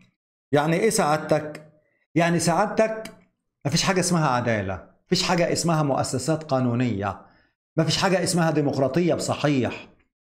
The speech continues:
مفيش حاجة اسمها دولة القانون، في دولة المصالح، في اللوبيات. إريك ترامب كشف الستار عن ذلك، ومن قبله أبوه كشف الستار عن ذلك.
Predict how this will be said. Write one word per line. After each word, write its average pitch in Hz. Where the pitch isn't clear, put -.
مفيش 185
حاجة 190
اسمها 160
دولة 156
القانون، 123
في 190
دولة 156
المصالح، 120
في 202
اللوبيات. 120
إريك -
ترامب 180
كشف 185
الستار 151
عن 135
ذلك، 120
ومن 151
قبله 160
أبوه 180
كشف 151
الستار 127
عن 110
ذلك. 101